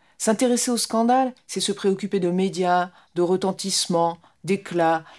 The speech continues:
de notoriété par l'image. Rien de tout cela ne peut avoir concerné Gabriel Witkop, bien à l'écart du milieu,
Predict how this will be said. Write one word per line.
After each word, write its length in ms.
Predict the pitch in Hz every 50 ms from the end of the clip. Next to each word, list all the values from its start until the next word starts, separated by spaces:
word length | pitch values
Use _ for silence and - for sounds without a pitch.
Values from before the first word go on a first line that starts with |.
| -
de 80 | - 185
notoriété 500 | 180 196 190 196 202 185 185 175 156 190
par 220 | 185 185 165 165
l'image. 600 | 165 165 165 165 160 156 156 160 160 160 160 - - - _ _ -
Rien 400 | 156 147 156 170 175 196 202 220
de 80 | 202 196
tout 120 | - 190
cela 360 | 175 - - 180 175 175 175
ne 80 | 175 165
peut 140 | 156 - 156
avoir 280 | 175 160 156 170 151 -
concerné 440 | - 180 151 - 185 165 170 180 170
Gabriel 400 | 170 160 151 151 147 160 160 156
Witkop, 600 | 151 151 160 - _ - 208 202 202 202 - - - - - - _ -
bien 300 | 170 156 196 233 240 247
à 60 | 226
l'écart 320 | 202 196 196 196 180 160
du 160 | 147 151 165
milieu, 580 | 180 190 208 208 208 202 190 202 202 202 202 202